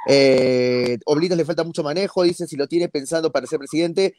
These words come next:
ojalá no veo, hay otra gente mucho mejor que Oblitas, dice Takeshi, a ver, te, te pido que me des tres opciones de opciones, dice que hay mucha gente que puede ser en vez que de Oblitas,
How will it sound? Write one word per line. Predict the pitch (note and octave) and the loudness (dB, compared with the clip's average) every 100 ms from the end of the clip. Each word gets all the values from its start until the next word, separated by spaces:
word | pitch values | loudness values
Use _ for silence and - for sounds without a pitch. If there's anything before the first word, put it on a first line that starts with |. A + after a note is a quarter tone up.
| _ - | _ -8
ojalá | D3 D3+ D#3 | -2 2 2
no | D#3 | 2
veo, | D#3 D#3+ - | 2 2 2
hay | D#3 F3+ | 2 2
otra | D#3+ | 0
gente | - F3 F3 F3 | -4 -4 -4 -6
mucho | D3 D3 D3 C3+ | -6 -8 -6 -4
mejor | C3 - F3 - | -2 0 0 0
que | C#3+ | -2
Oblitas, | D#3 F#3+ D#3+ | -2 0 0
dice | D3+ | 2
Takeshi, | D3 C3+ F#3+ - D3+ | -2 0 0 2 2
a | |
ver, | D#3 - _ _ - | 2 -2 _ _ 0
te, | C#3 C3+ B2+ | 2 2 0
te | C3 | -4
pido | B2+ G3+ | 0 0
que | D#3+ | 0
me | E3 | -2
des | F3+ - | -4 -4
tres | G#3 | -4
opciones | F#3+ - F#3+ B2+ | -4 -2 -2 -2
de | B2+ B2 | -4 -2
opciones, | B2 A2+ G3 G3+ C#3+ | -4 -4 -6 -4 -4
dice | D3+ | -4
que | |
hay | D3+ | -2
mucha | A3+ - D3+ | -4 -4 -4
gente | F#3+ C3+ A#2 | -2 -2 -4
que | A#2 | -4
puede | C#3+ | -4
ser | D3 | -2
en | C#3 | -2
vez | D3 | -4
que | C#3 A2+ | -4 -4
de | A#2+ | -4
Oblitas, | D3 D#3 D#3+ | -4 -2 -4